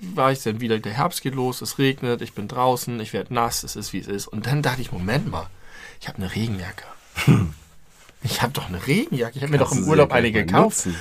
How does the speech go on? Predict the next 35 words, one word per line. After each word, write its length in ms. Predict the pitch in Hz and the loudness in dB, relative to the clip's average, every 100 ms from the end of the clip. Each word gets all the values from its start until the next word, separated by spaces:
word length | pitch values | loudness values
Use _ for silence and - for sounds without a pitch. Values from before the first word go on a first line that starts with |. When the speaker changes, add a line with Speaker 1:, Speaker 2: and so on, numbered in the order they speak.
| - | -4
Speaker 1:
Und 80 | 156 | 2
dann 140 | 156 156 | 4 6
hab 120 | 180 | 4
ich 80 | - | 0
tatsächlich, 480 | 139 - 123 160 104 110 - - 107 - - - | -4 -2 -4 -4 -6 -8 -12 -12 -12 -12 -18 -8
also 160 | 110 92 120 | -8 -8 0
wenn 260 | 117 208 | 4 6
ich 120 | 330 | 6
sie 100 | - 147 | 4 4
schon 200 | 139 117 | 4 2
hab, 160 | 120 | 0
kann 140 | - 139 | 2 2
ich 80 | 139 | 2
sie 80 | |
doch 80 | 135 | 0
mal 120 | 139 | 0
benutzen. 480 | 123 117 113 - 143 - - - - - | 0 -2 -4 -6 -10 -14 -20 -20 -20 -2
Und 140 | 170 | 4
das 220 | 208 190 - | 4 4 2
war 120 | 110 | -2
total 760 | - 98 - 117 107 107 107 - - | -4 -8 -6 0 4 4 0 -6 -14
schön. 400 | - - 104 87 - - 95 - - | -6 -2 0 0 -4 -2 -6 -6 -14
Speaker 2:
<laughs> 480 | 80 - - - | -14 -14 -16 -4
Speaker 1:
Und 200 | - 160 | 4 4
zwar 500 | 147 - 147 151 160 151 - - | 4 6 8 8 6 0 -16 -6
ist 220 | - - | -6 0
einfach 520 | 143 156 190 - 180 180 - - _ - - | 4 6 6 6 6 6 -6 -20 _ -20 -6
das 220 | - 131 | -2 0
Gefühl, 600 | - 120 - 151 175 254 240 | -2 -4 0 2 4 2 2
durch 180 | 135 | 0
den 80 | 117 | 0
Regen 400 | 107 135 202 240 | 2 4 4 2
zu 120 | 208 | -4
fahren, 420 | 151 117 120 127 180 _ - - | -2 0 2 0 -6 _ -20 -8
aber 300 | 120 131 120 | -2 0 -2